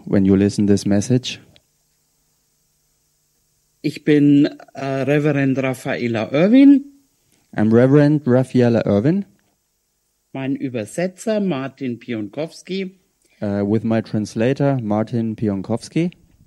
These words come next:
Speaker 2: Und lasst uns noch kurz beten.
Speaker 1: And let's pray together.
Speaker 2: Papa Gott, wir danken dir,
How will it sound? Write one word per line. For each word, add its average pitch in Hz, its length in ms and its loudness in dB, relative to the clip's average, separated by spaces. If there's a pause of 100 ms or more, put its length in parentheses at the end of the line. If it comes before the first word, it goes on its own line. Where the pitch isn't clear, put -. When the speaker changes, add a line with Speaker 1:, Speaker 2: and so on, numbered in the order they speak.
(960)
Speaker 2:
Und 123 420 -12
lasst 131 320 -10
uns 135 220 -8
noch 120 240 -12
kurz - 320 -16
beten. 226 760 -4 (200)
Speaker 1:
And 113 340 -4
let's 123 300 -4
pray 113 260 -2
together. 98 480 -4 (2500)
Speaker 2:
Papa 151 300 -8
Gott, 160 300 -8
wir 143 100 -6
danken 180 720 -8
dir, 226 560 -6